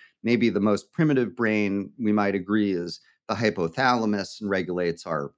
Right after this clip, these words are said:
thirst and our blood pressure and sometimes anger, but fairly primitive things. And the next level is our emotional brain,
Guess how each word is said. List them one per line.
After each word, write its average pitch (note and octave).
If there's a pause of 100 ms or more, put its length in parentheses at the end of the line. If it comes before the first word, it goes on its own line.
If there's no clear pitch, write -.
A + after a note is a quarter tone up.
(260)
thirst C3
and F#2
our D#2
blood A#2+
pressure G#2
and D#2 (240)
sometimes B2
anger, G2+ (260)
but A2+
fairly C#3
primitive G2
things. E2
And A2+
the A#2+
next A#2+
level A2+
is G#2+
our F#2
emotional G2
brain, D#2